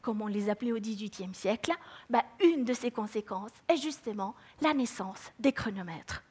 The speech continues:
Le chronomètre, dans la seconde moitié du dix-huitième siècle, représente donc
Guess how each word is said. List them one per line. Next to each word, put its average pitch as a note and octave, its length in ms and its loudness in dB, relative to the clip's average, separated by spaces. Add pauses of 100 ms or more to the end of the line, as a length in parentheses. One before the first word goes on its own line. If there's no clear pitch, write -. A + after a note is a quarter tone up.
(260)
Le - 920 -2
chronomètre, F#4+ 800 6 (580)
dans G#3+ 140 2
la G#3 80 2
seconde F4+ 420 4
moitié C4 300 0
du B3 160 -6
dix-huitième A#3 480 -6
siècle, F4+ 440 4 (600)
représente F#4 760 6
donc C#4+ 460 4